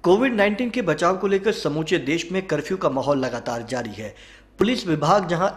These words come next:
एक ओर लगातार शांति का माहौल बनाए रखे हुए है, तो वहीं स्वास्थ्य विभाग भी दिन प्रतिदिन नए प्लान तैयार करके लोगों को स्वास्थ्य के प्रति जागरूक कर रहा है।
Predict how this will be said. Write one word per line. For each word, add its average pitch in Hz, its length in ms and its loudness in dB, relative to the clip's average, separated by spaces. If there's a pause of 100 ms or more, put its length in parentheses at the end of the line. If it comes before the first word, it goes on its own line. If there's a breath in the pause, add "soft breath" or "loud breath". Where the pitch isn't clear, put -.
एक 156 220 0
ओर 135 240 2
लगातार 180 560 2
शांति 170 460 -2
का 208 180 2
माहौल 147 340 0
बनाए 131 340 -4
रखे 117 300 -2
हुए 175 260 4
है, 196 140 0
तो - 180 -2
वहीं 139 280 -4 (320 loud breath)
स्वास्थ्य 196 460 0
विभाग 202 380 2
भी 202 500 -2 (240 loud breath)
दिन 170 300 0
प्रतिदिन 151 640 -2 (360 loud breath)
नए 165 360 4
प्लान 170 320 2
तैयार 147 440 2
करके 180 420 -2 (320 loud breath)
लोगों 175 320 2
को 233 260 4
स्वास्थ्य 180 500 0
के - 120 -4
प्रति 160 300 -2
जागरूक 151 420 0
कर 110 120 -4
रहा 113 220 -2
है। 104 200 -8